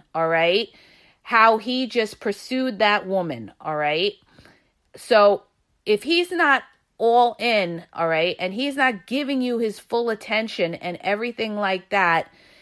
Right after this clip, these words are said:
okay, he's either not that into you, which is okay. Then he's not for you. Then you move on.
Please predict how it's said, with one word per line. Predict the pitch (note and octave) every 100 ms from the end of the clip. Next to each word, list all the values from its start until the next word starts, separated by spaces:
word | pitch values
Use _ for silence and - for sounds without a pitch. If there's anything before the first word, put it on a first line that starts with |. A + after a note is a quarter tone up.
| _ _ _ _ -
okay, | F#3 A3+ G3 G3+
he's | G3+ G#3+
either | A3 G#3 G3
not | G3 G#3 G#3+ A#3+
that | B3+ C4 A#3+
into | B3 - B3
you, | A#3+ A#3+
which | A#3 D#4
is | C#4+
okay. | E4 E4 D#4+ E4 E4+ D4 D#3
Then | F3+ G#3+
he's | A#3+ A3
not | A#3+ B3 C4
for | - B3+
you. | C#4 C#4 G#3
Then | F#3+ F#3+
you | G3
move | G#3 C4+ C4
on. | B3+ A#3+ A#3+